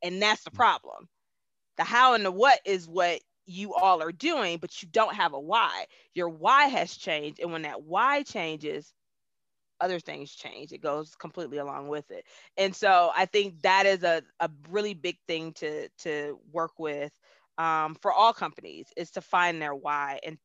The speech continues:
Speaker 1: and if we can tie it back to their value and their core beliefs, um, it, it makes it a little bit more tangible for folks. And it doesn't make,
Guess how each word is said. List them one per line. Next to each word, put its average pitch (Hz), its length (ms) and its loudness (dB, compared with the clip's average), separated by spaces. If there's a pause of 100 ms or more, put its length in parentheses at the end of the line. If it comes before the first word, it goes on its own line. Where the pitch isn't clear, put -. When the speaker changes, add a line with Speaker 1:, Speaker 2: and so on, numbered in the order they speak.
(140)
Speaker 1:
and 151 160 -8
if 156 180 -6
we 175 100 -14
can 190 260 -12
tie 208 300 2
it 196 220 0
back 156 280 -2
to 180 120 -10
their 156 180 -4
value 147 720 -4 (360)
and 160 100 -10
their 151 100 -2
core 160 280 -6
beliefs, 156 600 -10 (280)
um, 156 420 -2 (500)
it, 180 200 -4
it 180 100 -6
makes 175 260 -4
it 175 40 -8
a - 20 -6
little 156 180 -8
bit 143 120 -12
more 135 140 -14
tangible 135 640 -18
for 143 100 -20
folks. - 380 -12
And 190 120 -2
it 180 80 -4
doesn't 190 340 0
make, 170 320 0